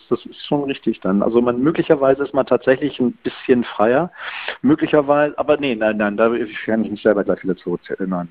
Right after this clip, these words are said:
das, das wäre Unsinn. Nein, ähm, es, äh, mag durchaus sein, dass einen das in diesem Bereich etwas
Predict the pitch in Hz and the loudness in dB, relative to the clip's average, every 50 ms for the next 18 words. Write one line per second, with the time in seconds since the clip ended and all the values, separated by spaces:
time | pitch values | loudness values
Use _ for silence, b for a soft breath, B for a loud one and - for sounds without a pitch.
0 | _ _ - - - _ _ - - - 92 90 87 - - - 175 - - B | _ _ -12 -12 -12 _ _ -20 -10 -8 -6 -4 -4 -6 -8 -8 -12 -12 -12 B
1 | B B B B B B B B B - 120 120 120 117 120 117 117 123 127 127 | B B B B B B B B B 0 0 0 2 0 0 2 2 2 2 0
2 | 135 135 127 131 131 131 120 - - B B B B B - 135 - - - - | 0 0 0 0 0 0 0 0 0 B B B B B -2 -2 -4 -2 -10 -14
3 | - - - 139 135 135 135 131 131 131 131 131 131 127 127 127 127 127 127 123 | -6 -2 0 2 2 2 2 0 0 -2 -2 -2 -2 -2 -2 -2 -2 -2 -2 -4
4 | 113 - - 127 120 123 131 147 - - - 143 131 - 131 127 - 127 123 127 | -4 -6 -8 -4 -2 0 0 0 0 0 -2 -4 -2 -2 -6 -4 0 0 2 2
5 | 131 127 123 117 - - - 120 120 120 117 113 113 117 - - - - - - | 2 0 -2 -2 -4 -2 -2 0 0 0 2 2 2 0 0 -4 -14 -16 -16 -16
6 | - - - _ _ _ _ - 123 135 156 160 156 - 135 113 - 113 107 113 | -16 -16 -20 _ _ _ _ -4 -4 0 0 0 2 2 2 0 2 2 2 2
7 | 113 - - - 107 - - - 104 | 2 0 -2 -8 -10 -4 0 0 0